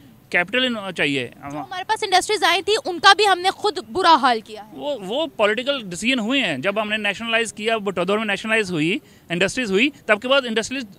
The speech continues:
Speaker 1: स्केर्ड हो गया, डर गया, वो इन्वेस्टमेंट नहीं करना चाह रहा।
Speaker 2: अच्छा, हाँ, ये तो हम कश्मीर पर बात ले गए ना, आप
Speaker 1: लेकिन
Speaker 2: कह रहे हैं
Speaker 1: आप
Speaker 2: उनकी
Speaker 1: इंडस्ट्री
Speaker 2: गलतियों को नजरअंदाज, कौन सी गलतियाँ?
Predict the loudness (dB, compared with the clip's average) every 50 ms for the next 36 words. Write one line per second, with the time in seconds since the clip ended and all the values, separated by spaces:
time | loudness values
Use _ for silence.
0 | -20 -20 -20 -20 -20 -18 -18 -8 -2 0 2 4 4 4 4 2 2 4 4 4
1 | 4 4 2 2 2 0 0 0 -4 -4 -4 -4 -2 -2 -2 -2 -2 -2 -2 -2
2 | 0 2 2 2 2 0 -2 -6 -12 -20 -20 -18 -18 -12 -8 -8 -6 -2 -2 -2
3 | -2 -2 -2 -2 -4 -2 -2 -2 -2 -2 -2 -2 0 0 2 2 0 -2 -4 -6
4 | -6 -6 -4 -2 0 0 0 0 0 0 0 0 -2 -4 -4 -4 -2 -2 -2 -2
5 | -2 -2 -2 -2 2 2 2 2 2 0 -2 -2 -2 0 0 0 0 0 -2 -4
6 | -4 -6 -2 -2 -2 -2 -2 -2 -2 -2 -2 -2 -6 -8 -8 -10 -10 -10 -12 -12
7 | -12 -12 -16 -20